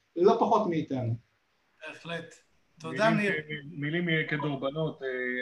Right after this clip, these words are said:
Speaker 3: אני, אני חוזר ל-, לנקודה, אני מתרגם את מה שכולנו פה אומרים לשורה התחתונה. אנחנו צריכים להבין שהסגל שראינו עד עכשיו הוא הסגל שירוץ בטח בחלק הראשון של העונה.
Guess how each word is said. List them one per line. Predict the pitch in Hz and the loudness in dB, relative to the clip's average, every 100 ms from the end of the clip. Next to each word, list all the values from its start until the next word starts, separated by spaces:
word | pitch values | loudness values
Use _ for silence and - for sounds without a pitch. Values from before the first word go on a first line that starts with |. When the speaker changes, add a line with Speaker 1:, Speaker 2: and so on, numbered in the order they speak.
| 127 | -6
Speaker 3:
אני, | 135 143 143 - | -8 -10 -10 -16
אני | 139 | -20
חוזר | - 123 151 175 | -16 -8 -4 -2
ל-, | 175 165 160 156 151 151 139 _ _ - | 0 2 2 0 -2 -4 -12 _ _ -10
לנקודה, | 127 131 131 123 143 143 139 135 135 - - - _ - | -8 -8 -8 -2 0 0 2 2 0 -6 -20 -20 _ -6
אני | 147 | -2
מתרגם | 160 170 160 208 | 2 4 4 4
את | 202 202 | 4 2
מה | 202 | 0
שכולנו | 202 185 185 190 180 | 0 0 0 0 0
פה | 175 | 0
אומרים | 165 165 180 165 | 2 2 0 -2
לשורה | 151 139 135 139 | -4 -6 -6 -6
התחתונה. | 131 - 113 107 113 147 156 _ - | -8 -14 -14 -6 -4 -4 -8 _ -10
אנחנו | 135 - 143 135 135 135 | -8 -8 -10 -8 -8 -8
צריכים | - 131 151 147 | -12 -14 -12 -4
להבין | 131 117 139 151 151 _ _ _ | -4 -2 -2 -4 -6 _ _ _
שהסגל | - 117 - 151 151 | -10 -10 -6 -4 -4
שראינו | 147 135 120 123 139 135 131 127 123 117 120 | -6 -6 -4 -4 -4 -4 -6 -6 -8 -8 -10
עד | 117 | -8
עכשיו | 113 - 131 131 131 _ _ _ - | -10 -8 -4 -4 -6 _ _ _ -14
הוא | 139 | -10
הסגל | 139 - 139 131 | -10 -8 -8 -8
שירוץ | - 123 127 139 | -6 -4 -4 -6
בטח | - 147 147 | -6 -6 -6
בחלק | - 135 143 139 131 | -8 -6 -4 -6 -8
הראשון | 120 123 127 | -12 -12 -14
של | 120 117 | -14 -10
העונה. | 110 104 104 | -10 -10 -12